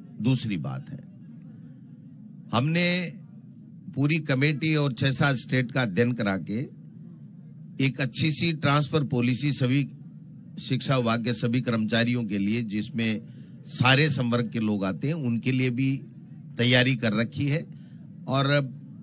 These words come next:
आप उम्मीद कर सकते हैं कि third grade के transfer भी होंगे, लेकिन जिन डिस्ट्रिक्ट्स में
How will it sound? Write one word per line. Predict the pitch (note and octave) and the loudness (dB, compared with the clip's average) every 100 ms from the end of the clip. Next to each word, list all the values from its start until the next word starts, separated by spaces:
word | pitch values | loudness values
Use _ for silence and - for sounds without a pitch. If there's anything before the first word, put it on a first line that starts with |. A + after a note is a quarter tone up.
| - - - A#2 | -18 -18 -4 2
आप | C3 D3 | 2 2
उम्मीद | C#3 D3+ F#3 | 2 2 2
कर | D3 C3 | 2 2
सकते | A2 A2+ - B2 | 2 -2 0 0
हैं | A#2 C#3 | 2 0
कि | B2+ C#3+ D3 D3 - - - - - | -2 0 0 0 -6 -14 -18 -6 2
third | B2+ | 2
grade | B2 B2+ B2+ A2+ | 4 2 2 2
के | B2 | 0
transfer | G#2+ A2 G#2+ B2+ A#2+ | 2 0 2 0 2
भी | B2+ B2 - A2+ | 0 0 -2 0
होंगे, | A2 A#2+ D#3 - - - - - | 2 4 2 0 -14 -18 -16 -2
लेकिन | A#2 A#2 D#3 E3 D#3 - - - - - - | 0 2 2 0 -4 -10 -18 -18 -18 -14 -6
जिन | F#2+ F#3 G#3+ G#3+ G#3+ - - - - - - - - - - - - - - | 2 4 4 2 -2 -10 -18 -18 -18 -18 -16 -16 -16 -18 -18 -18 -18 -18 -8
डिस्ट्रिक्ट्स | G#2+ C#3+ C#3+ - G#3 - A2+ | 0 0 2 2 4 2 0
में | G#2 F#2+ | 0 -2